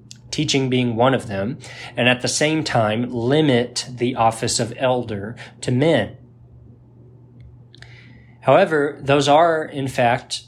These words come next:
I think, two separate issues. So there might be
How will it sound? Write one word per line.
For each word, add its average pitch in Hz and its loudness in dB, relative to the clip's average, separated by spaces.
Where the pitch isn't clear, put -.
I 120 2
think, 120 -6
two 147 -2
separate 131 -2
issues. 113 -4
So - 0
there 151 4
might 165 2
be 151 -4